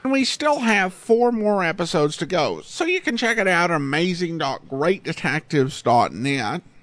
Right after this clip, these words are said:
And I want to encourage you to check out all of our, uh, podcasts over at great detectives dot net. You can access them right from the top of the site.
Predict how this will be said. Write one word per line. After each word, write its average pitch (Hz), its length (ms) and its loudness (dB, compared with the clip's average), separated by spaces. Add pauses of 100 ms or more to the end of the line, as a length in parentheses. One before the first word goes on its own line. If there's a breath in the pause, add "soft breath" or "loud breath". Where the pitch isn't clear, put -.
(160)
And 262 220 0
I 247 60 4
want 277 240 -2
to 226 100 -6
encourage 196 540 -2
you 160 80 -2
to 131 160 -6
check 175 360 -6
out 147 360 -4 (160)
all 214 360 4
of 131 140 -6
our, 110 460 -4
uh, 78 160 -10 (100)
podcasts 175 960 -2
over 196 300 6
at - 120 -12
great 214 360 -4
detectives 185 640 -8
dot 175 280 -8
net. 214 220 -12
You 208 100 -16
can 202 140 -12
access 220 540 -10
them 226 240 -10
right 160 360 -10
from 214 180 -12
the 196 80 -12
top 220 340 -10
of 220 140 -10
the 185 260 -2
site. 220 640 2